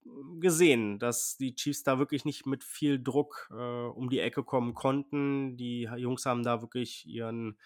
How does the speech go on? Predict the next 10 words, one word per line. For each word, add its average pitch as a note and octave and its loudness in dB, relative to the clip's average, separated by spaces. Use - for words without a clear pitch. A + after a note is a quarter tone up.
ihren A#2 2
Ground A#2+ 4
gehalten A#2+ 0
gegen B2+ -2
die, B2 -2
gegen B2 -2
die A#2+ -2
Chiefs - -2
Edge A#2+ -6
Rusher. C3 2